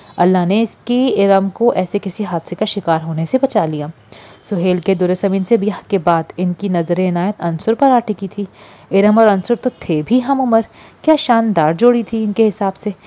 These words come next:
लेकिन ये मरियम भाभी, वो चाँद सूरज की जोड़ी के तस्वुर से बाहर निकलते हुए हकीकत की दुनिया में आई।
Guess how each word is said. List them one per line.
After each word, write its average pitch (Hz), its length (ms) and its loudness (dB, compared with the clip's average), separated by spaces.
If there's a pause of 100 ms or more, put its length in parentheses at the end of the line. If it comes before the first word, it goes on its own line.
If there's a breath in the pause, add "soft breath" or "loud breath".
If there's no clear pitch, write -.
(240 loud breath)
लेकिन 254 280 0
ये 311 100 2
मरियम 185 360 2
भाभी, 233 380 0 (340 loud breath)
वो 214 80 2
चाँद 220 400 2
सूरज 220 320 0
की 233 120 0
जोड़ी 190 280 4
के 226 100 4
तस्वुर 202 420 0
से 220 120 -2
बाहर 185 320 -2
निकलते 180 460 -2
हुए 190 120 0
हकीकत 208 460 -4
की 247 100 -4
दुनिया 170 340 -2
में 202 120 2
आई। 160 180 0